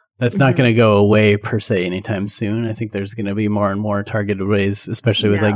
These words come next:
Speaker 1: geolocation and a bunch of other stuff like that, that are still somewhat
Speaker 2: Mm-hmm.
Speaker 1: untapped. Like, I've heard people
Speaker 2: Mm-hmm.
Speaker 1: talk about the, how you could
Speaker 2: Mm-hmm.
Speaker 1: technically, with existing technology, know that I happen to be driving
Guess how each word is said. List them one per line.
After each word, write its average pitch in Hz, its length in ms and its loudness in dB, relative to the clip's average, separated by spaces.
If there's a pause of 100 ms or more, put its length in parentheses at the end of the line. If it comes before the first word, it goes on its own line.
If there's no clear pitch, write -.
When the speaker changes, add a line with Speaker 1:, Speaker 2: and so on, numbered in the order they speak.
Speaker 1:
geolocation 104 1040 -2
and 101 120 -6
a 101 40 -4
bunch 101 240 -6
of 101 80 -2
other 98 180 -2
stuff - 280 -4
like 98 140 -6
that, 95 220 -4
that 110 140 2
are 107 120 4
still 160 380 2
somewhat 135 400 2
Speaker 2:
Mm-hmm. 110 100 -2
Speaker 1:
untapped. 107 600 -2
Like, 110 160 -4
I've 110 140 -4
heard 107 240 0
people 110 240 -2
Speaker 2:
Mm-hmm. 160 80 -8
Speaker 1:
talk 107 180 -6
about 104 220 -2
the, 107 200 -2 (560)
how 113 200 2
you 117 240 4
could 143 280 2
Speaker 2:
Mm-hmm. 208 140 -2
Speaker 1:
technically, 123 600 2
with 117 220 2
existing 110 520 -2
technology, 110 800 -2 (380)
know 127 340 4
that 113 140 2
I 117 160 4
happen 123 300 0
to 131 60 2
be 135 140 4
driving 123 580 2